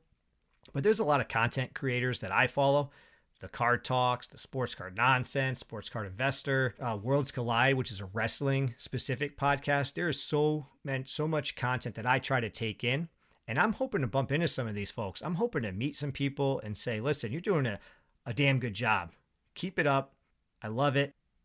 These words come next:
Also, what do you think about the card business? Let's talk about it." Be my friend.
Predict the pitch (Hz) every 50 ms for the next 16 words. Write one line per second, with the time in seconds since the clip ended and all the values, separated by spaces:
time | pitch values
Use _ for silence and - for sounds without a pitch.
0 | _ _ - 135 143 139 - 151 139 139 135 127 107 - _ _ _ _ _ _
1 | _ _ _ _ - 123 135 143 143 131 - 151 120 131 123 127 110 113 - 131
2 | 123 117 107 110 117 - 120 110 - - 104 - - 113 98 90 - 87 90 -
3 | - - 131 - - - _ _ _ _ _ _ _ _ _ _ _ - 165 165
4 | 156 143 131 - - 127 113 101 87 85